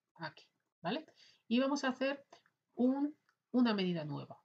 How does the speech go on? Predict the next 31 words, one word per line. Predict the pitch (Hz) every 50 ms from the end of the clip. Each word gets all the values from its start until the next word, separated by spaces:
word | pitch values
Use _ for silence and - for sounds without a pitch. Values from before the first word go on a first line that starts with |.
| _ _ _ -
¿vale? | 196 214 247 269
Nos | 233 202
vamos | 190 190 - -
a | 196
venir | 185 180 175
aquí | 170 170 180
a | 180
ventas, | 196 240 277 285 262 - 254 269 302 302 285
le | 220
vamos | 202 196 202 190 -
a | 196
decir | 185 175 - 185
que | 180 180
queremos | 175 180 180 180 175 -
crear | - 175 175
una | 170 170 165
nueva | 170 170 165 160
medida, | 165 165 170 233 247 233 220 247 294 294 _ - - _ _ _ _ _ _ _ _ _
le | - 180
vamos | 180 196 190 - -
a | 180
decir | 180 175 - - 208 185
que | - -
la | 180 175
medida | 170 170 175 190 196 180 175
queremos | - 180 180 185 180 170
que | - - 165
se | - -
llame | 175 170 165 165 165
ciudad, | - - 165 165 185 220 269 320 320 - _ _ _ _ _ _ _ _ _ _ _ _ _ _ _ _ _ _ _ _ _ _ _ _ _ _ _
ciudad, | - 180 160 156 180 214 269 294